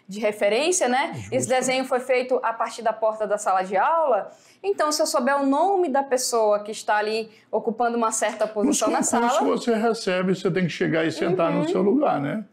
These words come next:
Speaker 1: Exatamente.
Speaker 2: Tem o
Speaker 1: Então,
Speaker 2: seu nome lá.
Speaker 1: aí fica pela imaginação de vocês, né? Uma fita métrica, quiser marcar o chão com uma fita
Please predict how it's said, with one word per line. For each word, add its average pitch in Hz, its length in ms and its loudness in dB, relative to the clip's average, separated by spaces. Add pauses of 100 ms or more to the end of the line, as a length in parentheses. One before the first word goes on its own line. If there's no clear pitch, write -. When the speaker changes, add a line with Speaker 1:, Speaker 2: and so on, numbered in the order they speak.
Speaker 1:
Exatamente. 381 640 0
Speaker 2:
Tem 302 80 -6
o 277 40 -6
Speaker 1:
Então, 294 260 2
Speaker 2:
seu 403 120 2
nome 156 340 0
lá. 180 120 2
Speaker 1:
aí - 120 0
fica 349 260 -2
pela 359 200 0
imaginação 349 540 -2
de 320 60 -4
vocês, 294 580 0
né? 220 240 -2
Uma 240 160 -2
fita 262 280 -2
métrica, 254 440 0
quiser 233 260 -2
marcar 226 360 -2
o 208 40 0
chão 214 220 -4
com 214 100 -12
uma 208 140 -2
fita 196 400 -4